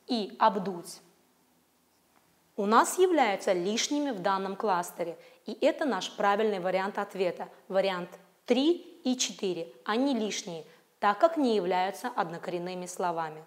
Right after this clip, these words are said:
Следующее тестовое задание — это установите соответствие. Что такое соответствие? То есть у вас есть два ряда, и вы должны соотнести эти два ряда друг с другом. Смотрим. Мы должны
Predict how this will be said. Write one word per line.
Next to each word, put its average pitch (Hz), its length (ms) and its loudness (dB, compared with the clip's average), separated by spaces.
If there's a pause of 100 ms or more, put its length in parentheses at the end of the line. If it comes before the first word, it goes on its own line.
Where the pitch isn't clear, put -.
(160)
Следующее 320 640 2
тестовое 196 520 0
задание — 190 640 -2
это 233 240 2
установите 190 720 -4
соответствие. 185 920 -4 (340)
Что - 180 4
такое 240 340 2
соответствие? 196 840 -2
То 339 220 0
есть 330 200 -4
у 294 60 0
вас 214 360 0
есть - 360 -6 (100)
два 214 300 4
ряда, 180 480 -2 (260)
и 349 60 2
вы 370 100 6
должны 302 320 4
соотнести 262 720 0
эти 262 300 -2
два 185 340 2
ряда 233 320 0
друг 240 300 0
с 196 60 -8
другом. 170 440 -4 (240)
Смотрим. 220 480 0 (680)
Мы 381 160 4
должны 247 480 6